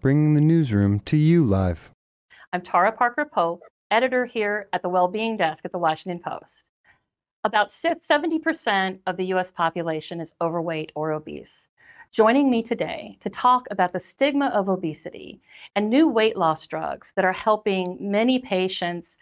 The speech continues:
Speaker 2: lose weight are Doctor Susan Yanofsky from the National Institutes of Health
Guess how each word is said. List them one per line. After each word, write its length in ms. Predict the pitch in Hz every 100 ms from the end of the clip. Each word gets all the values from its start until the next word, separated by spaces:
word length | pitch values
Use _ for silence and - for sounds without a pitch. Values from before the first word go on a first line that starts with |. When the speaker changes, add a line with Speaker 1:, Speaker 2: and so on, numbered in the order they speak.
| - - _
Speaker 2:
lose 360 | 202 247 269 269
weight 460 | 170 165 175 - _ _ - _
are 100 | 202
Doctor 300 | 208 190 190
Susan 420 | 190 - 233 262 285
Yanofsky 560 | 254 190 190 233 233
from 120 | 226
the 80 | 190
National 440 | 175 170 175 214 202
Institutes 480 | 202 196 190 190 196
of 80 | 190
Health 420 | 160 143 151